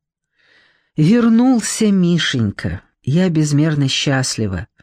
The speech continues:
Я так скучала по нему, как, впрочем, и он по мне.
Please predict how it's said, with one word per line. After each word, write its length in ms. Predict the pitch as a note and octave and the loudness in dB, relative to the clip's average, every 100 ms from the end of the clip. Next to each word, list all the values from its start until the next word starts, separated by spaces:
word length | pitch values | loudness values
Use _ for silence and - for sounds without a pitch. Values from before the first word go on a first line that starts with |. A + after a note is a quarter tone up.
| _ - - | _ -14 -8
Я 80 | |
так 180 | G#3+ A3+ | -4 -4
скучала 600 | - - G3+ - G#3+ E3+ | -4 -6 -4 -4 -2 -2
по 120 | C3+ C#3+ | -4 -2
нему, 440 | D3+ D#3 C#3 A#2 - _ _ _ _ | -2 0 -2 -4 -10 _ _ _ _
как, 200 | F#3+ F3+ | -6 -6
впрочем, 560 | - F#3+ F#3 - F3+ | -4 -2 -2 0 0
и 80 | F#3 | 2
он 220 | G3+ G3+ | 2 0
по 180 | D#3 A#2+ | -2 -2
мне. 400 | A2 G#2+ G2+ F#2+ | 0 0 -2 -4